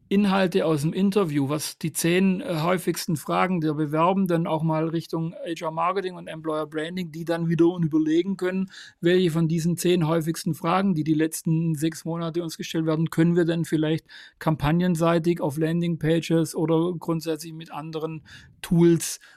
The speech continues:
ähm, schon, schon abfangen, um eben diese Risikovermeidung, ähm, die die Bewerbenden ja heutzutage sehr betreiben, äh, zu reduzieren. So.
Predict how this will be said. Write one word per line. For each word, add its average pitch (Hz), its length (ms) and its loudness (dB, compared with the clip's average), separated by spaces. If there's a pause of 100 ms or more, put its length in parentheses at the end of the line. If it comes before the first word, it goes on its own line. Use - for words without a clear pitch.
(140)
ähm, 160 500 0
schon, 160 280 -4
schon 151 200 -4
abfangen, 165 500 -2
um 170 140 -2
eben 160 240 2
diese 151 260 4
Risikovermeidung, 135 1040 0 (360)
ähm, 139 260 0
die 143 120 0
die 143 100 2
Bewerbenden 147 640 0
ja 143 220 -2
heutzutage 143 640 -4
sehr 139 180 -4
betreiben, 143 640 -12
äh, 139 180 -14
zu - 140 -14
reduzieren. 127 720 -12
So. 117 240 -8